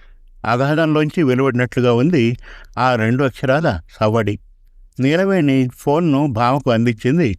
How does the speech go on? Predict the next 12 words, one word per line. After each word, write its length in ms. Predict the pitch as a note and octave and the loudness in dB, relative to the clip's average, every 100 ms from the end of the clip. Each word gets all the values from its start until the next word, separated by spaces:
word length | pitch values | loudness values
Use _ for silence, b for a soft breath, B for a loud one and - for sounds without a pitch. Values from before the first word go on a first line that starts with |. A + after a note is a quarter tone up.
| - | -4
నవ్వుతూ. 400 | A2 A#2 C3+ B2+ F#2 - - - b b - | -2 0 0 -2 -4 -8 -18 -20 b b -4
అమ్మా, 200 | C3+ F3 | 0 0
అమ్మా, 320 | D#3 C3 E3 B2+ - - - | 0 0 0 -2 -6 -16 -4
భయంతో 380 | B2 D3 E3 E3+ | 0 0 0 0
మెల్లగా 360 | C3 A#2+ C3 C#3+ | 0 2 2 2
అంది 160 | D3 | 0
భామ. 280 | B2+ A2+ A2 F#2+ - B B B - | 0 0 0 -2 -6 B B B -10
క్షణం 340 | - C#3+ D3 | -2 0 0
తర్వాత, 440 | C3+ A#2+ C3+ E3+ A#2+ A2 A2 _ _ - - - | 0 0 0 0 0 0 -2 _ _ -20 -20 -6
నాన్న, 300 | A#2 C3+ D#3 D3 F2+ - - - - | -2 0 0 0 -4 -8 -20 -20 -4
మీరు 240 | C3 D3 | 0 0
బాగున్నారా? 600 | A#2 A#2+ C3 D3 C#3 B2+ | 2 2 2 0 2 0